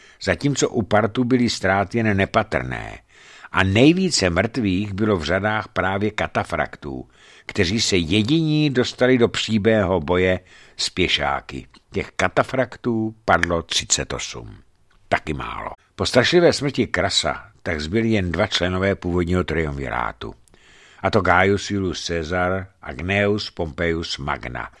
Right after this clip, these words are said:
Caesar měl poté ještě plno práce s Galy a musel se věnovat upevnění moci v Říma v Gálii, čehož se snažil využít Pompeius,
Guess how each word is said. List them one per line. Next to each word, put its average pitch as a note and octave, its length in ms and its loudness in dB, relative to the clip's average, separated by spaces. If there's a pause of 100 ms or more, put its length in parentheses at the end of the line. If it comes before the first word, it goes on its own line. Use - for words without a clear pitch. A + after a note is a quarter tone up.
(120)
Caesar A2+ 440 4
měl F2+ 180 0
poté G#2+ 300 -2
ještě G2+ 320 2
plno A2 280 0
práce G2+ 440 2
s F2 100 -2
Galy E2 400 0
a E2 80 -10
musel F#2 300 -4
se G2+ 140 -4
věnovat F#2+ 420 -2
upevnění G2 520 -2
moci G2+ 300 -4
v F2 80 -6
Říma F2 340 -4
v F#2 80 -6
Gálii, F2 640 -4 (560)
čehož G#2 300 4
se C#3 100 0
snažil A#2 380 2
využít A#2 460 4
Pompeius, D#2+ 880 0